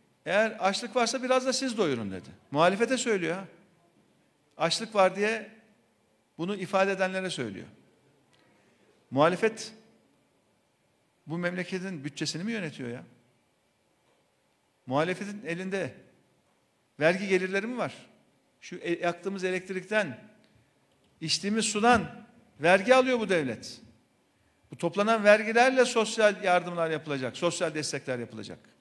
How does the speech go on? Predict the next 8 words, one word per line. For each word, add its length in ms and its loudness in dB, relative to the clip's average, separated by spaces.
Bakın 280 0
biz 360 -2
bu 100 4
memlekette 800 0
mutlak 480 4
yoksulluğu 580 2
sıfırlamıştık 640 -2
arkadaşlar. 640 -6